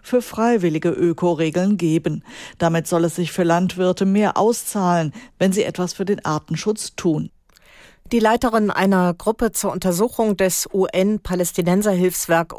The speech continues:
Speaker 2: Werks unruwa hat sich erstmals zu ihrer Arbeit geäußert. Die ehe-, ehemalige französische Außenministerin Colonna sprach von einer heiklen, aber hoffentlich nützlichen Aufgabe. Aus New York Charlotte Voss.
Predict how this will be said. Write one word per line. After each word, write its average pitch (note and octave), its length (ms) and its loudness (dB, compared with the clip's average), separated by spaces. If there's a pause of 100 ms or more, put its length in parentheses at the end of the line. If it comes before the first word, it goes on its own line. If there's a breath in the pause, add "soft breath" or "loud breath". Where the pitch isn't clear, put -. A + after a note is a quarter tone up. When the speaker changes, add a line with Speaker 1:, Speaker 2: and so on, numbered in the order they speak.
(380)
Speaker 2:
Werks D#3+ 400 -2
unruwa F#3+ 640 2
hat E3 160 -6
sich E3 220 -6
erstmals F3 680 0
zu - 140 -6
ihrer F3+ 420 0
Arbeit E3+ 480 0
geäußert. D3+ 640 -2 (520 loud breath)
Die A3+ 140 0
ehe-, C4+ 200 4 (120)
ehemalige A3+ 500 0
französische G3+ 800 -2
Außenministerin F3 760 0
Colonna F3 560 2
sprach F3+ 420 -2
von D#3 200 -2
einer E3+ 380 -2
heiklen, F3+ 500 0
aber G#3 360 0
hoffentlich F3 580 -2
nützlichen D#3 640 -2
Aufgabe. C3+ 600 -8 (160)
Aus B3 200 0
New B3 80 0
York E3+ 360 2
Charlotte E3+ 480 -2
Voss. - 460 -6